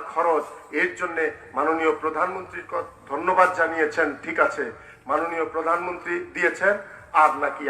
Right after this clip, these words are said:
আপনি দিয়েছেন এবং আরেকজন দিয়েছেন তার ব্যক্তিগত কর্মকর্তা। তার কথা খুব বড় করে বলেন, খুব বড় করে বলেন। তারপরেই তো ওনাকে সাথে নিয়ে আপনি ব্যাংককে তিনবার গিয়েছেন, আশরাফ ভাই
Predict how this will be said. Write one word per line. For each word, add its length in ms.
আপনি 260
দিয়েছেন 380
এবং 140
আরেকজন 420
দিয়েছেন 360
তার 240
ব্যক্তিগত 440
কর্মকর্তা। 600
তার 180
কথা 180
খুব 140
বড় 160
করে 160
বলেন, 280
খুব 160
বড় 120
করে 160
বলেন। 240
তারপরেই 480
তো 60
ওনাকে 260
সাথে 300
নিয়ে 160
আপনি 240
ব্যাংককে 420
তিনবার 340
গিয়েছেন, 400
আশরাফ 240
ভাই 100